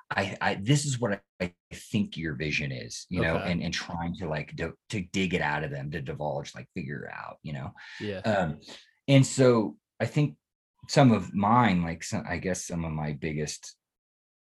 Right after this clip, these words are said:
Speaker 1: some of my biggest ones weren't correctable. Um, and that's what makes them so memorable, right? So I wasn't able to overcome 'em, and, and therefore I won't ever do that again because there was no fix.
Speaker 2: Yeah.
Speaker 1: Um, I remember one specifically, it was, um,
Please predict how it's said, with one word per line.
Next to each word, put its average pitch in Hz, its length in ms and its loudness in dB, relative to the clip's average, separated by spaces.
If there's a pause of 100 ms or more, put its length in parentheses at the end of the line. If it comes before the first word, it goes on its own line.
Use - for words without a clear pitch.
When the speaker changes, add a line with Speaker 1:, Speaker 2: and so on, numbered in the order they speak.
Speaker 1:
some 113 260 6
of 107 80 6
my 85 180 0
biggest 80 420 -4
ones 76 420 -4 (640)
weren't 90 400 0 (240)
correctable. - 760 -4 (720)
Um, 85 240 0
and 82 140 0
that's 85 260 2
what 80 120 -2
makes 76 200 -8
them 78 120 -4
so 76 200 -4
memorable, 71 580 -4
right? 73 260 -6
So - 120 -4
I 80 60 0
wasn't 82 280 -2
able 80 220 -2
to 78 60 -4
overcome 73 540 -6
'em, 67 200 -8 (340)
and, 80 320 -6
and 80 160 -4
therefore 78 380 -2
I 76 80 0
won't 76 320 -4
ever 73 240 -4
do 69 140 -8
that 69 140 -6
again 73 300 -6
because 69 240 -8
there 76 80 -6
was 73 160 -8
no 71 180 -6
fix. - 580 -16 (260)
Speaker 2:
Yeah. 104 220 -8 (340)
Speaker 1:
Um, 76 400 -2 (760)
I - 40 -6
remember 87 440 2
one 80 260 -2
specifically, 78 760 -8
it 82 60 -8
was, 78 280 -6
um, 76 380 -8